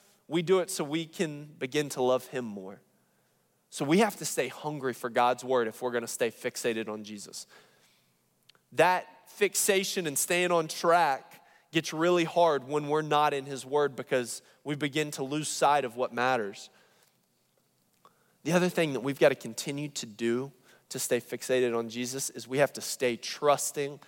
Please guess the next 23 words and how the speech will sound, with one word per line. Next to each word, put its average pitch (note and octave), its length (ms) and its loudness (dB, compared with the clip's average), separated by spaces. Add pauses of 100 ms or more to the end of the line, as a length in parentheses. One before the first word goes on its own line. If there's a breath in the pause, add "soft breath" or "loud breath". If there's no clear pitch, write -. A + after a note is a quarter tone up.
(260 loud breath)
in C3+ 200 0
the A2+ 80 -2
Holy A2+ 280 -2
Spirit. - 480 -6 (3250)
The C#3 80 -4
Holy G3 220 6
Spirit G3 260 2
was C#3+ 140 -8
not F3 280 4 (120)
left D3+ 460 2
to E3+ 120 -4
us D#3 240 2
just E3 280 -6
to D3+ 100 -2
reference C3+ 840 -2
occasionally. C3+ 560 -4
The G#2 100 -12
Holy F#3+ 300 -4
Spirit F#3 260 -2
was B2 160 -8
left C#3+ 380 0 (300 loud breath)
to F#3 120 0
guide D3 840 2